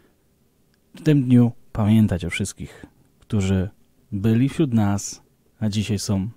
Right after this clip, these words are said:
prawdopodobnie w lepszym miejscu. Sprawdźmy, jak sobie radzi krypto bez jeszcze S and P five hundred, bo jeszcze się nie uruchomiło, chociaż dolar, tutaj widzimy, że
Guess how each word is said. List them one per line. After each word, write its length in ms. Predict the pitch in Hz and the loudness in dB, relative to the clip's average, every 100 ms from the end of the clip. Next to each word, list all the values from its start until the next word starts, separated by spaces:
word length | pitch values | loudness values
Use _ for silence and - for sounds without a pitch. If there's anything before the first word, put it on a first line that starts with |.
| _ _ _ | _ _ _
prawdopodobnie 800 | - - 143 156 151 131 127 123 - _ _ | -10 -4 0 2 2 2 2 2 -4 _ _
w 120 | 92 | -2
lepszym 540 | 98 95 - 98 90 85 _ _ | 0 0 -2 -4 -4 -8 _ _
miejscu. 600 | 104 104 92 - - - - | 0 0 0 -6 -10 -12 -12
Sprawdźmy, 400 | - - 180 190 | -10 -6 -4 -2
jak 80 | 165 | 0
sobie 160 | 151 | 2
radzi 260 | 135 120 117 | 2 2 0
krypto 440 | 117 110 - 117 | 0 -2 0 -2
bez 280 | 120 110 123 | 0 0 0
jeszcze 260 | 117 - 110 | -2 -2 -2
S 120 | 104 | -2
and 140 | 113 | -2
P 100 | 113 | -2
five 160 | 107 101 | -4 -2
hundred, 280 | 113 110 95 | -2 -2 -2
bo 100 | 101 | -4
jeszcze 200 | - 104 | -4 -6
się 100 | 104 | -2
nie 120 | 107 | 0
uruchomiło, 560 | 110 - 107 107 113 127 | 0 -2 0 0 0 -2
chociaż 400 | - 139 127 107 | -4 -4 -4 -6
dolar, 540 | 107 208 107 87 120 | -4 0 0 -2 -8
tutaj 300 | - 113 104 | -10 -6 -6
widzimy, 360 | 101 107 107 98 | -4 -2 0 0
że 320 | 104 101 | -2 -2